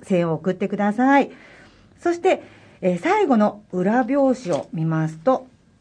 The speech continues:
様々な分野で活躍されています、島田市民を紹介する、島田人のコーナーがあります。えー、今回の島田人は、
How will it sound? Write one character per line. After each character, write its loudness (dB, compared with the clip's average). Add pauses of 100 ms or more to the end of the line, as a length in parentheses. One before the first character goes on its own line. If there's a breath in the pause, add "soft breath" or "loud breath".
(460)
様 2
々 2
な 0
分 0
野 -2
で -8
活 -12
躍 -6
さ -8
れ -6
て -10
い -8
ま -6
す、 -12 (200 loud breath)
島 2
田 0
市 -4
民 2
を -6
紹 -12
介 -10
す -16
る、 -12 (220 soft breath)
島 0
田 2
人 -2
の 0
コ -2
ー 2
ナ 0
ー -12
が -10
あ -8
り -6
ま -4
す。 -4 (580 soft breath)
え -8
ー、 -16
今 4
回 -2
の -2
島 -4
田 -2
人 -2
は、 0